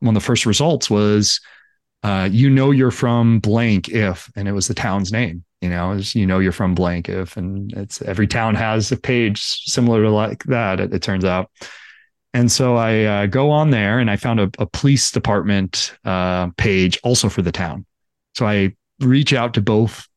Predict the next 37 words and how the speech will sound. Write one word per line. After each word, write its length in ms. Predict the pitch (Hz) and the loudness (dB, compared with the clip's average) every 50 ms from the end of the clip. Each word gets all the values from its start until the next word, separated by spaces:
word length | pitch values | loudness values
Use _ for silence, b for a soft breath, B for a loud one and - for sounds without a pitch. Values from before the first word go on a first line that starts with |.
| _ 156 | _ 0
groups, 640 | 139 113 110 110 107 117 135 - - - - - - _ _ _ _ _ _ _ _ | 2 4 4 4 4 2 0 -2 -2 -2 -2 -2 -4 _ _ _ _ _ _ _ _
post 260 | - 123 120 120 - | 0 2 2 2 2
a 60 | 143 123 | 2 2
little 260 | 117 120 117 120 117 | 4 4 4 4 4
message 560 | 110 104 98 95 - - 104 95 92 95 - | 4 2 2 2 0 2 2 2 2 0 0
saying, 300 | - 104 92 95 95 90 | 0 0 0 0 0 -2
"Hey, 200 | - 110 107 101 | -2 -2 -2 0
I 60 | 98 | 0
met 220 | 98 117 127 127 - | 0 0 0 0 0
this 200 | 147 - - - | -2 -2 -2 -2
guy. 340 | - 139 120 113 117 113 | -2 -2 0 0 0 0
He 60 | 110 101 | 0 0
says 220 | - 131 123 117 | 2 2 2 2
he's 140 | 127 113 - | 2 2 0
from 300 | - 123 117 117 113 95 B B B B B B _ _ _ _ _ - | 0 0 2 2 0 0 B B B B B B _ _ _ _ _ -2
this 220 | 127 110 - - | 0 0 0 0
area. 680 | - 123 113 107 104 104 104 104 101 98 98 98 104 101 - | 0 0 2 2 2 2 2 2 0 0 -2 -2 -4 -6 -6
Uh, 220 | - 104 95 92 92 | -6 -4 -2 -2 -2
he 200 | 90 92 98 92 | 0 0 0 2
says 280 | - - 110 101 95 | 2 2 2 2 2
he'd 140 | - 101 92 | 2 0 0
like 240 | 110 104 110 113 - | 2 0 0 -2 -2
to 320 | - 117 104 101 101 101 | 0 0 2 2 2 2
reconnect 380 | 104 107 101 - - 107 98 - | 2 0 0 0 0 -2 -2 0
to 80 | - 107 | 0 -2
his 100 | 98 - | -2 -2
family. 480 | - 101 95 95 95 92 92 90 90 | -2 -2 0 0 0 2 2 2 0
I 100 | 87 90 | 0 -2
don't 180 | 92 104 104 101 | -2 -2 -2 0
know 140 | 104 104 101 | 0 0 0
anything 420 | 98 101 98 - 110 98 95 92 | 0 0 0 0 -2 -2 -2 -2
personally 440 | - 101 98 92 - - 104 92 90 | -2 -2 -2 -2 -2 -2 -2 -2 -2
about 200 | 82 92 90 90 | -2 -2 -2 -2
who 140 | 92 92 87 | -2 0 0
he 160 | 87 98 131 | 2 2 2
is, 400 | 160 165 160 156 151 147 131 117 | 4 4 4 4 4 2 0 0
but 280 | - 117 104 95 90 | -2 0 0 0 -2